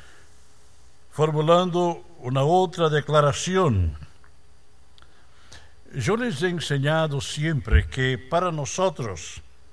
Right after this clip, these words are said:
la llamada Carta Magna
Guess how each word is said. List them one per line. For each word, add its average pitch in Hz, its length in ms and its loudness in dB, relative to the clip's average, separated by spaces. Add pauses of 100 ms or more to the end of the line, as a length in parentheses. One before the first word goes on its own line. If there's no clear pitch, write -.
(1200)
la 117 720 2 (1120)
llamada 131 840 4 (2250)
Carta 170 680 4
Magna 123 880 4